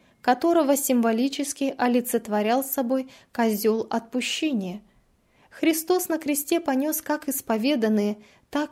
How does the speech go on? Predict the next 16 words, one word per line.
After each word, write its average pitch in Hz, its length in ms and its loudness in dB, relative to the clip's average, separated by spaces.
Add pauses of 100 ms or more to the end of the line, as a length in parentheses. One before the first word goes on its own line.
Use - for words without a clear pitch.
(120)
и 285 120 0
непризнанные 277 880 2
грехи 240 420 0
всего 247 420 2
мира. 208 460 0 (720)
Ответственность 311 1000 -2
за 247 220 2
неисповеданные 247 1120 2
грехи 220 600 -2 (280)
возлагается 254 800 2
на 240 160 2
тех, 330 300 -4
кто - 180 -4
не 311 160 -2
оставляет 233 800 0
их 294 360 -4